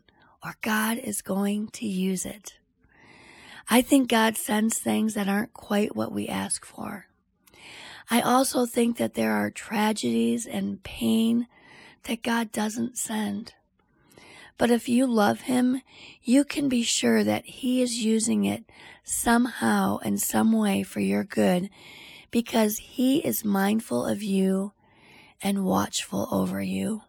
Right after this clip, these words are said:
In that, we can always have hope. We can always rejoice. And one of the eventual outflows of rejoicing is joy.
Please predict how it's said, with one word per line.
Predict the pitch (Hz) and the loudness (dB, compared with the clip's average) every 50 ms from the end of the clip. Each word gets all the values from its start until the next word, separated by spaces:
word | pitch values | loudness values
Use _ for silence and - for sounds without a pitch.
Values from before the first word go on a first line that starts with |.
| _ _ _ _ _ _ _ _ _ _ _ _ _ _ _ _ _ - - - - - - - - - | _ _ _ _ _ _ _ _ _ _ _ _ _ _ _ _ _ -20 -20 -20 -20 -20 -20 -20 -12 -2
In | - 226 226 226 | 2 6 6 8
that, | 220 214 220 220 - - - _ _ - | 8 8 6 4 2 0 -6 _ _ -6
we | 208 208 208 | -2 -2 -2
can | - - 233 233 233 - _ - | -4 -6 -10 -10 -10 -12 _ -4
always | - 202 196 190 185 185 185 180 185 196 - | 0 4 4 4 4 4 2 0 0 -2 -6
have | - - 202 196 - 175 | -6 -8 -10 -10 -10 -10
hope. | - - 208 196 190 - - - - - _ _ _ - - - - - - - - - - | -10 -8 -6 -4 -4 -4 -6 -12 -20 -20 _ _ _ -20 -20 -20 -20 -20 -20 -20 -14 -6 -2
We | 254 240 | -2 -2
can | - - 269 330 - - - | -2 -4 -8 -8 -8 -4 0
always | 202 208 208 208 208 214 208 208 214 214 208 - | 2 4 6 6 6 4 4 4 2 0 0 -2
rejoice. | 226 196 202 190 - - 185 185 185 185 185 196 - - - - - _ _ _ _ - - - - - - - - | -4 -4 -4 -2 0 0 2 2 2 2 0 -2 -4 -6 -10 -10 -14 _ _ _ _ -20 -20 -20 -20 -20 -14 -4 0
And | 220 226 220 220 | 2 4 6 6
one | 226 233 247 254 | 8 8 8 6
of | 254 240 220 | 6 4 4
the | 226 226 220 - - 220 208 | 2 2 2 2 0 0 0
eventual | 202 180 196 190 202 226 - - 240 220 214 214 - - - | 2 4 4 4 4 4 2 0 0 0 0 0 -2 -2 0
outflows | 196 190 196 - - - 208 202 202 202 208 202 - | 2 2 2 0 -2 -4 -2 0 0 0 0 -2 -6
of | - 190 185 - | -8 -10 -8 -6
rejoicing | 208 202 185 - 202 190 180 185 - - - 196 196 202 214 - _ _ _ _ _ _ _ _ _ - | -6 -6 -4 -4 -4 -2 -2 -4 -4 -4 -4 -4 -4 -6 -8 -10 _ _ _ _ _ _ _ _ _ -12
is | - 185 185 185 - - | -8 -8 -6 -6 -6 -8
joy. | _ - - 196 185 175 185 185 185 185 180 - | _ -10 -8 -6 -4 -4 -4 -4 -6 -8 -10 -12